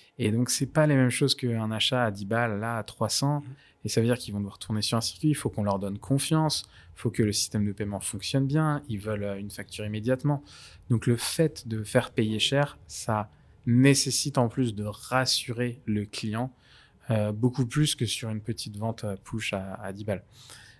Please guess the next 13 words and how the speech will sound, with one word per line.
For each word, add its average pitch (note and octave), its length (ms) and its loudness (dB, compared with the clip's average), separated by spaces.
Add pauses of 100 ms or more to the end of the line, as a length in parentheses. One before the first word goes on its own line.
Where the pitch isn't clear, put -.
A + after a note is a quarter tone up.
(140)
Donc, G#2 160 -2
c'est, G2 500 -4
c'est - 220 -10
un... F2+ 220 -10 (920)
Ouais, A#2 160 2
c'était, G#2+ 320 -4
c'était - 220 -2
plaisant A#2+ 380 2
de B2+ 100 4
voir G#2+ 280 0
ces A2 140 -6
premières G2+ 380 -6
ventes. A#2 300 -8